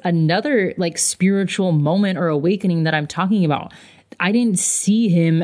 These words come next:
as a ghost figure or a silhouette or, like, a Disney genie, <laughs> which I know is, like, what we think of when we think of spirituality. I didn't hear him. He wasn't, like, whispering in my ear, like, "Chelsea, I'm here."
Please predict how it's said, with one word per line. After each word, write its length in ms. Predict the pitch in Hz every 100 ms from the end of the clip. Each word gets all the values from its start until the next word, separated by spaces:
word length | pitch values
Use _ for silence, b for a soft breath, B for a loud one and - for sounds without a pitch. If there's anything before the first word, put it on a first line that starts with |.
| -
as 240 | 165 170
a 180 | 147 170
ghost 560 | 160 175 180 190 - -
figure 420 | 180 180 170 156
or 160 | 139 151
a 80 |
silhouette 680 | 147 - 190 185 170 175 165 -
or, 180 | 160
like, 200 | 156 151 -
a 60 |
Disney 800 | 160 - 190 180 165 185 175 165
genie, 560 | 151 131 180 185 156 131
<laughs> 200 | 156 165
which 200 | 226 -
I 120 | 202
know 240 | 175 175 185
is, 120 | 170
like, 160 | 170 -
what 180 | 160 165
we 80 |
think 280 | 160 175 170
of 180 | 170 143
when 120 | 160
we 80 | 156
think 220 | 147 151
of 80 | 156
spirituality. 800 | - 156 147 160 151 78 - - B B B B
I 80 | 170
didn't 240 | 180 196
hear 380 | 175 - 190 196
him. 220 | 170 151
He 200 | 147 160
wasn't, 280 | 175 175 190
like, 120 | 185
whispering 440 | 147 160 - - 175
in 60 |
my 100 | 160
ear, 180 | 175 165
like, 180 | 156 151 B B B
"Chelsea, 460 | - - - - - -
I'm 60 | -
here." 560 | - - - - -